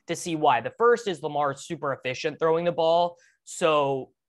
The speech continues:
and he has a really high, uh, yards per attempt. And obviously a lot of the negative plays, like, you know, when Stafford is chucking it down to Darrell Henderson or Mahomes is dumping it off to Clyde Edwards-Helaire, like,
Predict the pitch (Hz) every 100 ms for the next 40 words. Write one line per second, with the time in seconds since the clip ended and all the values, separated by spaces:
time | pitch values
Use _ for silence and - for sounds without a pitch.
0 | - 151 156 151 139 139 143 135 135 131
1 | 131 135 - 135 120 120 135 131 131 -
2 | 131 120 120 151 196 - _ _ _ _
3 | _ _ _ _ 175 160 - 185 175 -
4 | 151 143 143 139 120 131 139 139 131 -
5 | 131 123 120 117 - 120 117 113 - 123
6 | 127 131 127 117 - - 123 131 127 117
7 | 120 120 120 117 117 113 120 123 117 127
8 | 123 123 120 123 120 120 117 - - -
9 | 131 135 135 135 123 156 - 127 127 123
10 | 135 120 127